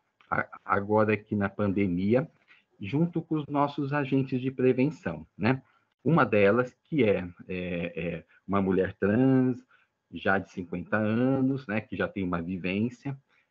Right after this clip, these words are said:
ela vendo na pandemia a necessidade de ter o contato, ela cria nas redes sociais um canal que é para a população trans, né, é, aonde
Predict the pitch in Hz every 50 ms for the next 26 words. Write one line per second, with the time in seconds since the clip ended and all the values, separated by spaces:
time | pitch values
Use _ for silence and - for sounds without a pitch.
0 | _ _ _ - 110 113 120 127 123 123 123 127 117 - _ _ 110 107 107 143
1 | 160 175 185 175 135 120 117 110 107 104 - - 110 110 113 110 - 147 147 156
2 | 147 143 131 131 131 110 101 95 92 95 90 - _ _ _ _ _ _ - -
3 | 113 135 151 156 143 139 - 131 123 - - - 101 95 110 110 120 123 117 104
4 | 92 85 90 90 87 - - - - - - _ - 85 82 - 113 - - -
5 | 113 110 101 - _ - 98 92 87 - - 131 127 127 127 - _ _ - 85
6 | 85 - _ _ _ _ _ _ _ _ _ _ _ - 104 110 113 120 123 123
7 | - - - 160 165 170 165 135 107 98 92 92 101 - _ _ _ _ - 104
8 | 104 101 - 104 92 90 101 - - 113 107 - - - 104 90 85 87 82 _
9 | _ - - 90 107 113 113 - - 170 180 147 117 107 113 123 - - _ _
10 | _ _ _ _ _ - 135 113 107 - - - 127 151 170 180 175 - 143 -
11 | - 120 110 104 104 - - 90 90 - - - 95 95 123 135 123 - _ _
12 | _ _ _ _ _ _ - 98 107 151 180 - _ _ _ _ _ _ _ _
13 | _ _ - 90 98 101 98 - - 98 110 110 110 101 101 98 90 87 92